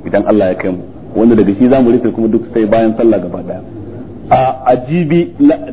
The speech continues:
talata, jibi talata ko? A, a jibi talata akwai faɗakarwa da za a yi game da layya da sallar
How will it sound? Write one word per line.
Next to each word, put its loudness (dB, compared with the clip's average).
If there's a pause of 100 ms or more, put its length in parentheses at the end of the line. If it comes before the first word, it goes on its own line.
(120)
talata, 2
jibi -2
talata 2
ko? -4 (760)
A, 0
a -2
jibi 2
talata 0 (300)
akwai 4 (680)
faɗakarwa 2
da -4
za 2
a -4
yi 0 (300)
game 0
da 2
layya 4 (380)
da -4
sallar 4